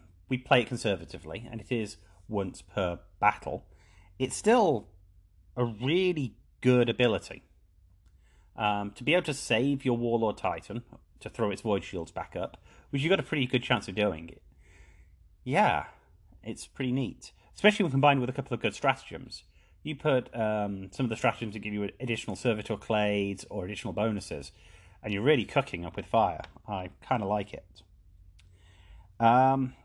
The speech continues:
yeah. One of the strong points of the Legion. Not that other two traits are particularly weak. This one is just particularly good. If we're going with the principle that it's only one use, the question with it is gonna be when do you use it.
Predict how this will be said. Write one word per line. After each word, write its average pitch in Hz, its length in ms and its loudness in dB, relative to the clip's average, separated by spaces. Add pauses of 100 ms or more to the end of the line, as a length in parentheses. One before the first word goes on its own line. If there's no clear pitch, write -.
(140)
yeah. 175 280 0 (920)
One 131 120 -2
of 131 60 -4
the 131 60 -8
strong 135 380 -2
points 143 240 -4
of 123 100 -6
the 135 80 -2
Legion. 139 400 -4 (380)
Not 131 140 0
that 117 120 0
other 123 200 0
two 113 140 -4
traits 104 300 -2
are 117 40 -12
particularly 98 380 -4
weak. 101 360 -2
This - 200 -4
one 98 120 -4
is 90 80 -6
just - 240 -12 (200)
particularly - 520 -6
good. 101 260 2 (800)
If 143 120 2
we're 156 80 4
going 208 200 8
with 175 80 2
the 143 60 -4
principle 143 280 -2
that 123 120 2
it's - 220 -4
only 135 420 6
one 113 240 4
use, 87 480 -10 (720)
the 127 80 0
question 185 420 4
with 120 140 2
it - 160 -4
is 131 180 4
gonna 113 160 2
be 107 100 0
when 104 200 0
do 98 80 -6
you 98 80 -4
use 92 400 -6
it. - 400 -16